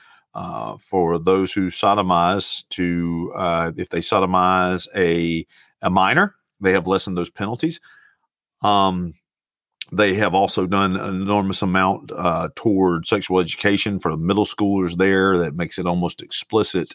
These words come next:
uh, just, uh, garbage, garbage, garbage things. Um, and there have been, uh, time after time, laws are being passed, uh, in different states that are, that lean to one side or the other, but they're being,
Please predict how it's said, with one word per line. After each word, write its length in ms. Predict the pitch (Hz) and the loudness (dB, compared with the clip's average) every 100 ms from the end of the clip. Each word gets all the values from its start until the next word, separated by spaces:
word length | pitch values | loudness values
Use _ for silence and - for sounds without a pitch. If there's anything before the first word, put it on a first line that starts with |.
| - | -8
uh, 260 | 82 71 | -6 -6
just, 340 | 73 90 - - | -8 -12 -10 -8
uh, 200 | 76 - - - - 101 | -8 -10 -14 -20 -16 -2
garbage, 560 | 117 110 85 73 - - _ _ 101 | 2 2 0 -4 -6 -8 _ _ 0
garbage, 400 | 104 90 90 85 | 0 2 -2 -2
garbage 440 | 95 87 87 - | 0 2 0 -4
things. 480 | - 85 82 80 - - - - _ - | -6 -4 -4 -8 -12 -20 -20 -20 _ -8
Um, 440 | 95 87 80 76 - _ | -2 -2 -2 -8 -14 _
and 200 | 98 87 | -2 0
there 140 | 95 92 | 2 2
have 260 | 92 80 | 2 0
been, 460 | 85 90 85 82 - - | 0 0 0 -4 -8 -4
uh, 320 | 85 62 65 - | -4 -4 -10 -2
time 240 | 127 131 | 0 2
after 220 | 135 - | 2 0
time, 460 | - 98 87 85 85 - - - | 0 2 2 2 -2 -10 -20 -8
laws 320 | 98 95 104 95 | 0 4 4 2
are 60 | |
being 260 | 90 98 90 | 0 -2 -2
passed, 580 | - 92 90 87 - - | -2 0 2 -2 -8 -16
uh, 440 | - 80 85 85 87 | -10 -8 -6 -8 -10
in 200 | 98 90 | -6 -2
different 300 | 92 - 98 | -2 -2 -4
states 600 | - - 104 98 87 - - | -4 0 2 0 -2 -8 -2
that 180 | 90 85 | 0 0
are, 260 | 82 82 - - _ - | -2 -6 -12 -20 _ -2
that 160 | 85 | 0
lean 280 | 92 95 98 | 2 2 0
to 80 | 95 | -2
one 260 | 82 95 90 | -2 -2 0
side 380 | - 92 87 87 | 2 2 2 0
or 140 | 87 | -2
the 140 | 82 | 0
other, 180 | 85 92 | 0 0
but 160 | 87 76 | -2 -4
they're 80 | 82 | -4
being, 460 | 90 92 90 82 | 0 0 0 -6